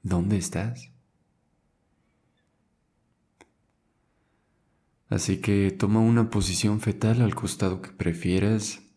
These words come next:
y regálate una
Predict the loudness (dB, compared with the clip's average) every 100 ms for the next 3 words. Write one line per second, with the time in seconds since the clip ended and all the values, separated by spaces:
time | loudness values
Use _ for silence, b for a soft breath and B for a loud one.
0 | -20 _ _ -4 -2 0 0 -2 -2 -4
1 | -2 -4 -10 -20 _ _ _ _ _ _
2 | _ _ _ _ _ _ -6 0 2 2
3 | -2 -6 -12